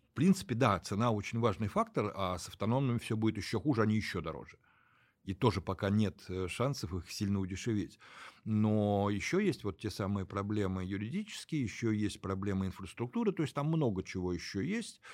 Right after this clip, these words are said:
И в итоге, э, к сожалению, сейчас масштаб автомобилизации такой, что, наверное, говорить все-таки о том, что через двадцать лет будут,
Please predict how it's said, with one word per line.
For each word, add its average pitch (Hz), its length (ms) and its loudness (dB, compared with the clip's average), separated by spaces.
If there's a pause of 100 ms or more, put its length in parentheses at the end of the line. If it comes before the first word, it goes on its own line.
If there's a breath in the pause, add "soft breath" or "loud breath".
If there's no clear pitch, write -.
(440 loud breath)
И 101 720 4
в 101 140 0
итоге, 135 640 2
э, - 20 0 (220)
к - 60 -14
сожалению, 123 880 2
сейчас - 460 -2
масштаб 110 480 2
автомобилизации 101 880 0
такой, 220 480 0 (440 loud breath)
что, 110 760 4
наверное, 123 640 2
говорить 107 420 0
все-таки - 300 -4
о - 40 0
том, 113 160 -2
что - 120 -12
через 104 220 0
двадцать 104 400 0
лет 104 340 0
будут, 101 540 -2